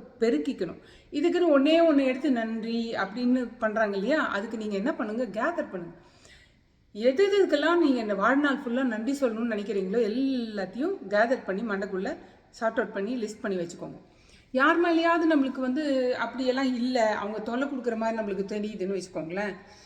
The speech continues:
அவங்களும் ஏதாவது ஒரு சந்தர்ப்பத்துல ஏதாவது நம்மளுக்கு நல்லது பண்ணியிருப்பாங்க. அவங்களுக்கே தெரியாம,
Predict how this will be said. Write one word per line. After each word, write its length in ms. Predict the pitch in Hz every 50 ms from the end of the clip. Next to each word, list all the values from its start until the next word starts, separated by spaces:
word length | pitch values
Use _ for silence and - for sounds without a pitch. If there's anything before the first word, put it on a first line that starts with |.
| - - - _ _
அவங்களும் 440 | - 202 226 285 339 320 370 359 339
ஏதாவது 460 | 262 233 226 277 285 320 370 381 370
ஒரு 140 | 339 294 294
சந்தர்ப்பத்துல 840 | 247 262 254 262 240 240 226 202 196 240 254 311 370 392 - -
ஏதாவது 500 | - 196 196 202 220 233 262 320 370 403
நம்மளுக்கு 280 | 403 330 277 277 240 254
நல்லது 320 | 240 233 233 226 226 233
பண்ணியிருப்பாங்க. 580 | - 226 196 190 185 175 - 175 160 156 151 - - - - _ _ _ - -
அவங்களுக்கே 380 | 202 208 247 294 294 302 302 269
தெரியாம, 340 | 277 240 226 220 214 196